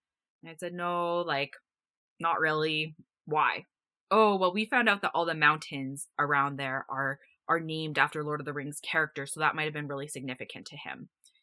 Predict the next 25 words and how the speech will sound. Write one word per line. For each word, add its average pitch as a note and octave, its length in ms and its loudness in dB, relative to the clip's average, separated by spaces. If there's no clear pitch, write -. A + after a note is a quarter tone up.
And D3 320 0
my G#3+ 320 10
belief E3 440 -2
of D3+ 260 -2
why D3 300 2
he D#3 120 -12
was D3+ 120 -10
bringing D3 260 -6
that C#3+ 260 -2
up D3+ 340 2
was C#3+ 420 -4
to D#3+ 280 -6
give G3 200 2
reason F3+ 300 2
for E3+ 100 -4
why D#3 140 6
my D3+ 140 2
mo-, D3+ 120 2
brother D#3 220 0
might D3 160 0
have - 120 -8
been D3 120 -6
there D3 160 -6
to D3+ 120 -10
either C#3+ 320 -4